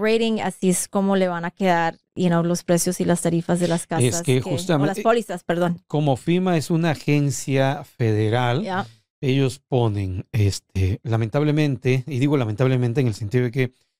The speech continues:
Speaker 2: aquí en Houston, como es una zona inundable, este, fema como que nos puso parejo a todos.
Speaker 1: Sí.
Speaker 2: Entonces, los que no estaban en zona de inundación pagaban mucho menos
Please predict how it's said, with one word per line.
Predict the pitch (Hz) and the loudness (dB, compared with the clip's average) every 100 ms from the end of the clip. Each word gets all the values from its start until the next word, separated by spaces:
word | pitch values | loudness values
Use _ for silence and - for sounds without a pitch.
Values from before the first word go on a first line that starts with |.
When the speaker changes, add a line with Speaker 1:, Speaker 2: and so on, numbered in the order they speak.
| _ | _
Speaker 2:
aquí | - 110 143 143 | -4 -2 0 0
en | 123 | 0
Houston, | - 151 - 143 | 0 -2 0 -2
como | 117 110 | 0 -2
es | 107 | 0
una | 131 120 | 0 0
zona | 139 127 127 | 0 0 0
inundable, | 147 117 120 120 123 117 120 - _ _ _ _ - | 0 -2 0 0 0 0 -2 -6 _ _ _ _ 2
este, | 107 95 - 107 98 | 2 2 0 0 0
fema | - 139 127 | 0 0 0
como | 120 101 | -2 0
que | 107 | 0
nos | 104 | -2
puso | - 131 143 | 0 0 0
parejo | 117 117 123 | 0 0 -2
a | |
todos. | 113 143 117 92 - - | 0 0 0 -4 -6 -2
Speaker 1:
Sí. | 240 - _ _ _ | 0 -2 _ _ _
Speaker 2:
Entonces, | - 120 131 139 120 - - | -4 0 0 0 -2 -6 -2
los | 117 - | -2 0
que | 131 | -2
no | 113 127 | 0 0
estaban | - 151 165 | 0 0 0
en | 160 143 | -2 -2
zona | 170 165 | 0 0
de | |
inundación | 170 170 160 139 165 156 | 0 0 0 0 0 0
pagaban | 175 165 160 165 | 0 0 2 0
mucho | 170 180 165 180 | 0 0 0 0
menos | 160 170 208 | 0 0 -4